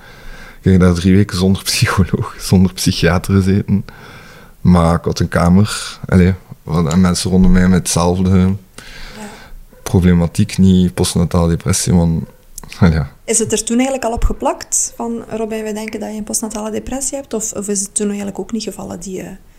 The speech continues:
Speaker 1: Jawel.
Speaker 2: die term? Oké.
Speaker 1: Dat, dan heeft mijn psycholoog wel gezegd van dat dat zo,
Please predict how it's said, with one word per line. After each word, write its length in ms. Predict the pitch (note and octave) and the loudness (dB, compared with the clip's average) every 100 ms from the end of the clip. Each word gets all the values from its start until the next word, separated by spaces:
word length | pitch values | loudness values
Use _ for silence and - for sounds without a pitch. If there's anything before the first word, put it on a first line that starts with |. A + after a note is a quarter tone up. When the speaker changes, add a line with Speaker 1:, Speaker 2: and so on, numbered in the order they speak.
| - | -4
Speaker 1:
Jawel. 380 | - G2 F2 E2+ | 2 4 4 4
Speaker 2:
die 80 | E2 F#3 | 0 -4
term? 220 | - - - - | -10 -14 -18 -6
Oké. 100 | D#3+ | 0
Speaker 1:
Dat, 480 | E3+ - - E2 D2+ - D2 | 2 4 2 0 -4 -6 -6
dan 200 | D2 E2+ | -2 -2
heeft 160 | E2+ | -2
mijn 140 | F2+ E2+ | -4 -6
psycholoog 500 | - - - D#2 - | -6 -8 -4 -4 -2
wel 140 | D#2 D#2 | -2 -2
gezegd 280 | D2+ E2 - | -4 -8 -8
van 220 | - D#2 | -6 -6
dat 180 | - - | -6 -8
dat 100 | D#2 | -8
zo, 480 | - - D#2 D#2 D#2 | -6 -2 0 -2 -4